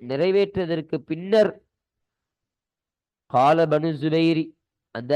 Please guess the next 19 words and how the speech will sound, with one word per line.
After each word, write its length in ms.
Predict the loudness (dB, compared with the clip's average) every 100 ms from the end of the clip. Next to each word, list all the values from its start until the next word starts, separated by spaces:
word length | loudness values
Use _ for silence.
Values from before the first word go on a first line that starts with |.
| 2 2
ஜுபைர் 400 | -4 -4 -2 -2
ரதியல்லாஹு 600 | -2 -4 -2 0 0 0
அன்ஹு 140 | -4
அவருடைய 380 | -4 -4 -4 -4
பிள்ளைகள் 600 | -4 -6 -2 -2 0 -2 -2
கேட்டார்கள். 640 | -4 -2 0 0 0 -4 -8 _ _ _ _ _ _ _ -18
அப்போ 240 | -6 -4 0 0 -2
இந்த 160 | -4 -6
ஜுபைர் 460 | -4 0 2 4
ரதியல்லாஹு 720 | 2 -2 -4 -4 0 0 0 -2
அன்ஹு 360 | -4 -4 -4 -4 -6 -10
அன்னவர்களுக்கு 840 | -10 -4 0 2 2 0 -2 -6 -6 -8 _ _ _ _ _
மொத்தம் 320 | -6 -2 -2 0
நான்கு 420 | 0 0 0 0
மனைவியர்கள், 600 | 0 0 0 0 0 -2 -6
விளங்கணும். 400 | -6 -6 -4 -8 -10 _ _ _ _ _ _
இப்ப 200 | -10 -8 -4
நான்கு 500 | 0 0 -2 -4 -2
மனைவியர்கள்ல 760 | -2 -2 0 0 0 -2 0